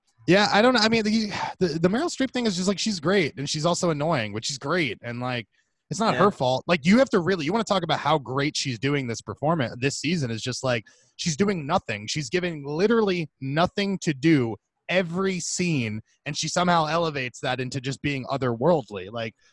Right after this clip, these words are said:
Speaker 1: I'm convinced she's an alien. Like, I, I really, I've stopped thinking that Meryl Streep is, is one of our kind. And
Speaker 2: Different planet from Tilda, though.
Speaker 1: Right. Tilda is also an alien, but <laughs> she's
Speaker 2: Yeah.
Speaker 1: from the posh part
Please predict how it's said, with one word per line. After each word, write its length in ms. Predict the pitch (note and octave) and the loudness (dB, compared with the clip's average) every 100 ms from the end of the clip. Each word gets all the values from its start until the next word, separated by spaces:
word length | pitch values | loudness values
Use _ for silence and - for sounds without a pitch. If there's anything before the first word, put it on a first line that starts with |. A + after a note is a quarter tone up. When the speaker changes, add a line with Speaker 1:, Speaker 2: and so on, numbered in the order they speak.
| _ | _
Speaker 1:
I'm 220 | D#3+ D#3 | -2 -2
convinced 440 | - A3 A3+ B3 - | -2 0 0 0 -2
she's 200 | F#3 C3 | -4 -4
an 100 | A#2+ | -6
alien. 320 | G#2+ F2 - _ _ C#3+ | -6 -8 -14 _ _ -6
Like, 240 | C#3+ C3+ | -4 -2
I, 260 | C#3 C3+ C#3 | -4 -4 -4
I 20 | |
really, 760 | C3+ C#3+ C#3 F3 F3+ E3+ D#3+ C#3 - _ _ _ _ | -4 -4 0 2 2 0 -2 -4 -12 _ _ _ _
I've 180 | D3+ C#3 | -4 -4
stopped 360 | - G3 F#3+ - | -2 0 0 0
thinking 280 | F3 D3+ | -2 0
that 140 | D3 C3 | -2 -2
Meryl 180 | C3 A#2+ | -2 -2
Streep 300 | - C3 A#2+ | -2 -4 -4
is, 220 | A#2 G#2 | -8 -8
is 260 | A#2+ A#2 A2 | -10 -10 -6
one 160 | C3+ | -4
of 100 | A#2+ | -2
our 120 | G#2 | -4
kind. 500 | - B2 A#2 G2+ F#2 | -6 -6 -4 -6 -8
And 240 | G#2 G2+ G2 _ _ _ _ _ _ | -12 -14 -18 _ _ _ _ _ _
Speaker 2:
Different 380 | A#2+ D3 D3 A#2 | -8 -6 -6 -4
planet 320 | C3 A#2+ G#2 | -2 -2 -2
from 180 | - F#2+ | -6 -8
Tilda, 360 | F#2 G#2+ F#2 E2 | -6 -6 -6 -8
though. 220 | E2 D#2 - _ _ _ _ _ _ _ E3+ G3 | -8 -10 -16 _ _ _ _ _ _ _ -12 0
Speaker 1:
Right. 280 | B3+ F#3 B2+ | 2 2 2
Tilda 280 | A#3 B3+ | 4 6
is 120 | B3+ G#3 | 6 6
also 320 | G3+ F#3+ D3 | 4 4 2
an 60 | C3 | 2
alien, 540 | B2+ B2+ C3 C3+ A#2 | 0 0 -2 -4 -4
but 300 | A2+ C#3+ C#3 | 2 2 2
<laughs> 720 | - - - - - - - | -2 -6 -12 -18 -14 -14 -14
she's 140 | - G3+ | -4 0
Speaker 2:
Yeah. 120 | G3+ | 2
Speaker 1:
from 140 | G#3+ | 2
the 60 | F3 | -2
posh 360 | - D#3+ D#3 - | -6 -6 -6 -8
part 280 | C3+ B2+ | -10 -10